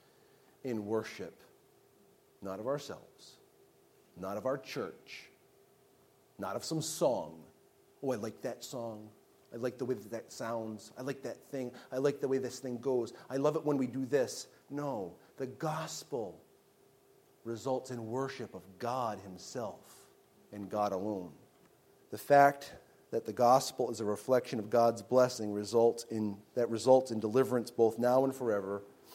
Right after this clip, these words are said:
means that I must treasure this gospel. It is a gospel worth treasuring, a treasure worth keeping.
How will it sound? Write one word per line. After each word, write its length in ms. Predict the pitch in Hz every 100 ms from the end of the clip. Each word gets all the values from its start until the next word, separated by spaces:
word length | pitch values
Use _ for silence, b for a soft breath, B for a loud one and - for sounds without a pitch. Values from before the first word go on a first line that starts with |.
| b b -
means 640 | 120 147 135 107 101 - - - - b b b b b -
that 140 | 101 -
I 500 | 120 135 143 151 151 - - - _ - _ - 117
must 640 | 147 151 160 - - - - _ -
treasure 680 | - - 151 143 101 90 85 - _ 101
this 240 | 117 -
gospel. 600 | 113 95 90 - 90 - - - _
It 120 | 135
is 140 | 131 127
a 100 | 107
gospel 800 | 107 127 135 - - 98 82 - - _ _ - _ _ _ _ 95
worth 480 | 113 104 - - - - _ _ -
treasuring, 500 | 113 101 90 76 71 - -
a 60 | 101
treasure 560 | - 151 139 113 90 - - -
worth 340 | 120 117 - - b b
keeping. 420 | - 123 - 85